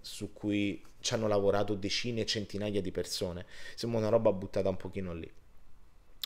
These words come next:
Eh, molti, eh, se la prendono con la mancanza di violenza, col fatto che anche in questo film non vedi una goccia di sangue.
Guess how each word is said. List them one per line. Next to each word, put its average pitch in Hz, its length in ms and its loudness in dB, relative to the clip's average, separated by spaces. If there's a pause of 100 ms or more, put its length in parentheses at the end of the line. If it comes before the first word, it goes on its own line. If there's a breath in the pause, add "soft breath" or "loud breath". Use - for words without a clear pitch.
(720 loud breath)
Eh, 107 680 8
molti, 180 1160 10
eh, 127 280 6
se - 180 6
la 135 120 8
prendono 143 800 8
con 120 120 2
la 113 80 6
mancanza 110 540 2
di 101 120 2
violenza, 98 800 4
col 92 260 0
fatto 98 260 0
che 95 80 0
anche 95 200 -4
in 95 60 -4
questo 98 260 -4
film 98 240 -2
non 107 360 0
vedi 104 360 0
una 104 260 0
goccia 92 340 0
di 87 160 -2
sangue. 87 420 -4